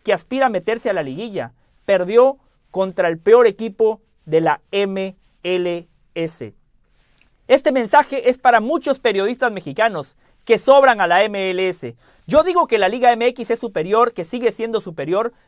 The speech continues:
pero yo de manera paralela reconozco el progreso, reconozco el ascenso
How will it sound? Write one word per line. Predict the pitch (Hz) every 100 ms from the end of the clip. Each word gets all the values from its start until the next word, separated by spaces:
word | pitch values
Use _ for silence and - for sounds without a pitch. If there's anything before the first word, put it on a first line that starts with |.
| _
pero | - 190
yo | 180 247
de | 247
manera | 175 190 226 -
paralela | 156 143 196 214 214 - _
reconozco | - 185 165 170 226 -
el | 214
progreso, | 196 143 165 214 - 123 - _
reconozco | 185 196 185 180 233 -
el | 190
ascenso | 143 196 214 233 226